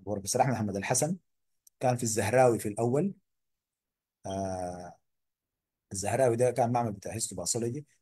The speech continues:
بروفيسور أحمد طبعًا نفسه زول عالم وكده، وشغال في الإشمانية وكده، فبرضه ده ما كان بيلزمك بزمن، فيمكن أنت حتلاقي فرصة. لكن لما جينا نفتش زول يكون فاضي ويقعد ويعمل المسألة دي، ما لقينا.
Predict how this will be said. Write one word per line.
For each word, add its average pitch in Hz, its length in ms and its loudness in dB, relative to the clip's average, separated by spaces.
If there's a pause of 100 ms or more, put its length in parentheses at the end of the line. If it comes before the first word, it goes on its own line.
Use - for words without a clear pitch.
(120)
بروفيسور - 260 -2
أحمد 190 180 0
طبعًا 180 340 4
نفسه 202 560 0
زول 147 320 2
عالم 139 400 6
وكده، 135 380 -4 (160)
وشغال 110 400 2
في 120 100 0
الإشمانية 110 560 0
وكده، - 260 -10 (560)
فبرضه 190 360 6
ده 185 60 8
ما 196 140 8
كان 180 280 10
بيلزمك 147 380 6
بزمن، 110 420 2 (640)
فيمكن 175 260 2
أنت 147 140 4
حتلاقي 120 300 4
فرصة. 110 240 -2
لكن 196 400 2 (260)
لما 113 180 2
جينا 208 220 6
نفتش 143 380 0
زول 143 200 6
يكون 143 220 2
فاضي 127 440 2
ويقعد 104 280 -2
ويعمل 120 300 -2
المسألة 98 560 -2
دي، 117 120 -4
ما 220 200 4
لقينا. 120 400 2